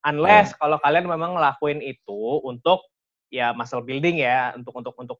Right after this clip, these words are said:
Speaker 1: create
Speaker 2: Hmm.
Speaker 1: intensity-nya ya. Tapi kalau kalian emang dari awal sudah nentuin target mau seratus kilo sepuluh rep, nah, saran gue tadi build, eh, warm up-nya bit by bit.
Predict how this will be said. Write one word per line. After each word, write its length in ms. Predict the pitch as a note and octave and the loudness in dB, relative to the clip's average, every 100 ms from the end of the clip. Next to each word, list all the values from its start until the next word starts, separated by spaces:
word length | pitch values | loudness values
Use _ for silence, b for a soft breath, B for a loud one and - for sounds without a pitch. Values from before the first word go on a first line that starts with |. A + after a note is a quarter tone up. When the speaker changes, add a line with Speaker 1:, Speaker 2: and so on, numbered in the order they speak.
| _ | _
Speaker 1:
create 240 | - C3 | -10 -10
Speaker 2:
Hmm. 80 | B2+ | -8
Speaker 1:
intensity-nya 560 | B2 B2+ B2+ A#2+ C#3 D3 | -6 -6 -8 -8 -4 -2
ya. 220 | B2 A2 A#2 _ | -2 -6 -10 _
Tapi 160 | - - | -8 -4
kalau 240 | G3+ F3+ | 4 4
kalian 320 | E3+ E3 D#3+ D#3 | 6 4 4 2
emang 240 | D#3+ D#3 | 0 0
dari 160 | D3+ E3 | 0 4
awal 400 | F#3 A#3 G#3 F#3+ | 6 8 6 4
sudah 220 | E3 D#3 | -4 -4
nentuin 320 | D#3 D3+ D3+ | -4 -6 -2
target 320 | C#3+ C#3 C#3+ - | -2 -2 -4 -6
mau 160 | C#3+ C#3 | -12 -10
seratus 320 | C#3 C3+ - | -10 -12 -8
kilo 240 | D3 C3+ | -6 -6
sepuluh 320 | C3+ _ D3 G3 | -10 _ 0 4
rep, 320 | G3 D3+ - _ _ _ _ _ _ | 6 4 2 _ _ _ _ _ _
nah, 160 | - A2 _ | -20 -20 _
saran 240 | B2 A#2 B2 | -8 -6 -2
gue 120 | D3+ | -2
tadi 180 | D#3 E3 F3+ b b _ | 0 0 -2 b b _
build, 240 | C#3 D#3 D#3 _ _ _ - | -2 -2 -4 _ _ _ -6
eh, 180 | C#3+ C#3+ | 0 2
warm 180 | C#3 C3+ | 2 0
up-nya 240 | C3+ F3 E3+ | -4 -4 -2
bit 160 | D3 | -2
by 160 | - B2 | -2 -4
bit. 240 | B2 A#2 | -2 -6